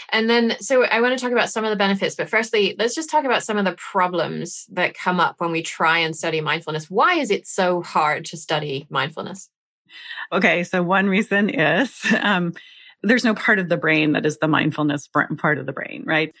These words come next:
Speaker 2: There's, like, different, so this is for in neuroscience, right? There's different parts of the brain that are associated with it, and there are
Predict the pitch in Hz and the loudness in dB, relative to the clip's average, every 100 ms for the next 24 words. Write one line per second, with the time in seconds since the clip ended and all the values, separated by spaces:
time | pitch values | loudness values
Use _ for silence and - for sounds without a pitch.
0 | - _ 180 170 160 160 151 147 180 - | -20 _ 0 2 2 0 0 0 0 0
1 | 180 165 - 196 220 185 - 165 143 160 | -2 -2 -2 -2 -2 -2 2 4 4 4
2 | 156 135 143 - - - - 156 156 156 | 2 2 0 -4 -6 -6 -4 -2 0 0
3 | 151 151 165 165 170 156 - - 165 151 | 0 0 0 0 2 0 0 -2 -2 0
4 | 165 156 156 151 143 139 - - 160 - | -2 0 2 2 0 -4 -4 0 0 0
5 | 185 185 190 180 185 185 165 165 156 156 | 2 4 4 4 2 2 2 4 4 2